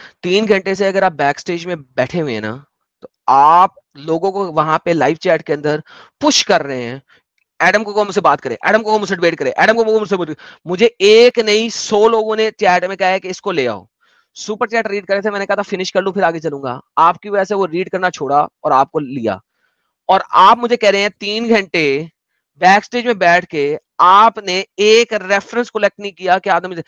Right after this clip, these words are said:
मुझे victim card ना खेला करे मेरे साथ। हर दूसरा मुसलमान जब debate हारता है, victim card खेलता है। Stop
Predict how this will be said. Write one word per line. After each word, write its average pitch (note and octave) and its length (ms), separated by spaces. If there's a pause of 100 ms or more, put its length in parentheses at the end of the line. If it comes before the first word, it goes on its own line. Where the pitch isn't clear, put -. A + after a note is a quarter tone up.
(240)
मुझे G#3+ 140
victim F#3+ 400
card G#3 260
ना G#3 80
खेला E3+ 240
करे D#3+ 160
मेरे C#3 180
साथ। G2 220 (520)
हर G3+ 220
दूसरा A#3+ 340
मुसलमान F#3+ 420
जब F#3+ 100
debate F#3 260
हारता G3 240
है, G3 40
victim F#3 260
card D3+ 200
खेलता A#2+ 280
है। C3 60
Stop G3 300